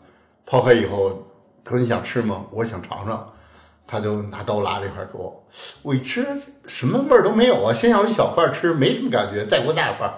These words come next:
然后再给我一大块儿，然后就连续吃了，哦，我觉得真，真的不错，真的不错。除了那个吃相不好，因为满嘴是血嘛，很残忍的样子，但是那味道真的是不错的。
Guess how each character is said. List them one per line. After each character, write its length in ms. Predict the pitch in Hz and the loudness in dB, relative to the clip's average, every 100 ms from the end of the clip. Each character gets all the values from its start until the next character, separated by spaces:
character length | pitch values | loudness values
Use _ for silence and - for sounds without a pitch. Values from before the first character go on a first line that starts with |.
| - - - - | -14 -20 -20 -10
然 80 | 135 | -4
后 60 | 135 | 4
再 120 | 147 | 4
给 60 | |
我 60 | 120 | 6
一 40 | |
大 160 | 120 98 | 2 0
块 140 | - | -4
儿， 80 | 110 - - - - - - _ - | -6 -8 -18 -20 -20 -20 -20 _ -2
然 180 | 123 | 2
后 100 | 151 | 4
就 80 | 143 | 4
连 240 | 117 113 147 | 6 6 4
续 60 | |
吃 180 | - 151 | 0 4
了， 220 | 139 107 | 6 6
哦， 80 | 147 | 4
我 120 | 143 120 | 4 4
觉 120 | 117 | 2
得 60 | |
真， 340 | 113 135 135 127 | 2 4 4 4
真 200 | 151 131 | 4 4
的 60 | |
不 120 | 113 95 | 4 -2
错， 400 | - 98 - - | -4 -6 -6 -8
真 140 | 117 | -4
的 60 | 107 | -4
不 120 | 90 | -4
错。 160 | 92 98 | -6 -6
除 240 | - 143 | 0 4
了 120 | 196 | 6
那 120 | 165 | 4
个 200 | 131 107 - - - - - - | 2 2 0 -12 -8 -8 -8 -14
吃 360 | - - 202 185 | -4 -2 0 2
相 260 | 165 - - | 2 2 0
不 80 | |
好， 320 | 101 - - - | -4 -4 -6 -2
因 100 | 131 | 0
为 100 | 156 | 0
满 240 | 127 107 | 0 -2
嘴 160 | 127 92 | 0 -2
是 60 | 107 | -4
血 280 | - 104 - | -10 -12 -10
嘛， 120 | 95 | -10
很 200 | - 92 | -8 -10
残 200 | - 101 | -8 -8
忍 200 | 113 110 | -8 -10
的 60 | - | -10
样 180 | 90 | -12
子， 100 | - - - - - | -12 -16 -20 -20 2
但 160 | 156 | 4
是 60 | 127 | 6
那 180 | 147 151 | 4 2
味 180 | 175 107 | 2 2
道 240 | 98 92 | 0 -2
真 240 | - 143 135 | 0 2 2
的 140 | 98 | -2
是 100 | 90 | -6
不 160 | 80 95 | -12 -12
错 240 | 95 92 | -6 -6
的。 140 | - | -6